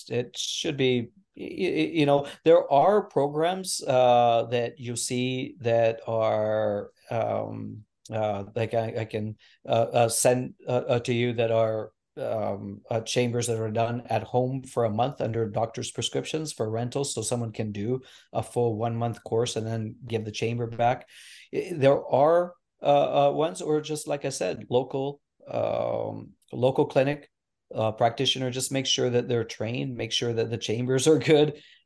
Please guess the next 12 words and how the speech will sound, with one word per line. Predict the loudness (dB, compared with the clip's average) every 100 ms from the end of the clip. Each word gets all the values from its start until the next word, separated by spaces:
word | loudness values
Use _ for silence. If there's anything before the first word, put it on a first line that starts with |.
| _
Uh, | -2 0 2 0 -4
there | -2 -2 0 0 -2 -4 -4
are, | -2 0 0 0 -4 -6
uh, | -6 -4
some | -4 -4
people | -4 -4 -2 0
that, | 0 0 -2 -12 _ _ -10
uh, | -4 -2
don't | 0 2 6
always | 6 6
practice | 4 2 2 2 -8 -8 -10 -12
the | -8 -6 -6 -6 -8 -10